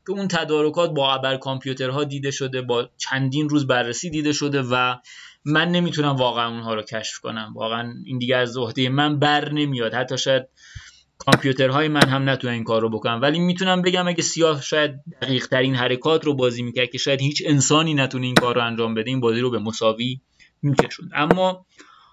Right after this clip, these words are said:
آریان یه لاین دیگر رو انتخاب می‌کنه که اون هم کامپیوتر میگه خیلی خوبه، د پنج رو می‌زنه و بعد از اس در د پنج اسب رو میاد تو خونهٔ سه شیش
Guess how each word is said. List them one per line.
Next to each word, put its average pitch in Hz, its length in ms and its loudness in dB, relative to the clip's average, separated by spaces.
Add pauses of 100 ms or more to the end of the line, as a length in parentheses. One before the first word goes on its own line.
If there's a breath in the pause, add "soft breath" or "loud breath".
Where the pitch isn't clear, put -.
(160 loud breath)
آریان 185 460 2
یه 180 120 4
لاین 185 280 0
دیگر 170 280 2
رو 196 60 -2
انتخاب 180 400 2
می‌کنه 180 260 -2
که 175 80 -4
اون 202 240 4
هم 202 200 2
کامپیوتر 143 520 0
میگه 120 220 -2
خیلی 113 240 -4
خوبه، 110 280 -10
د 131 180 4
پنج 196 320 0
رو 160 80 6
می‌زنه 110 440 -6 (640 soft breath)
و 135 80 6
بعد 170 280 2
از 170 120 0
اس 160 200 -2
در 165 160 2
د 165 200 -2
پنج 175 320 0 (800)
اسب 160 240 -6
رو 165 60 0
میاد 165 160 2
تو 156 100 2
خونهٔ 147 300 0
سه 127 260 0
شیش - 440 -4